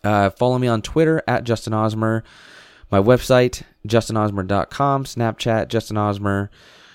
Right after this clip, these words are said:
uh, Instagram, Solar Experience. Um, and like I said, if you have any questions, email me. You can also subscribe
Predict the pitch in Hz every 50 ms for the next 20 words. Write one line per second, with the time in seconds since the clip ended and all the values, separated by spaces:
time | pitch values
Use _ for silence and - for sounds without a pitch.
0 | - _ _ _ - 95 98 95 92 90 - - 107 101 - - 107 104 107 104
1 | 104 101 101 101 101 - _ - - - 104 101 98 - - - - 101 98 95
2 | 95 95 95 95 - - - - - - _ _ _ _ _ _ _ _ _ _
3 | _ _ _ - - 98 95 92 92 90 90 90 87 87 85 85 - _ _ _
4 | _ _ _ _ _ _ _ _ _ _ _ 101 104 110 117 120 123 117 - -
5 | - - 107 107 123 120 - 156 139 117 - 101 104 104 113 117 - - - 139
6 | 135 - - 139 147 147 - - - _ _ - 117 123 127 135 139 139 139 147
7 | 156 160 165 - _ - - - - _ _ - 104 113 113 117 117 - 127 113
8 | - - 104 - - - - - 113 113 113 117 120 139 151 151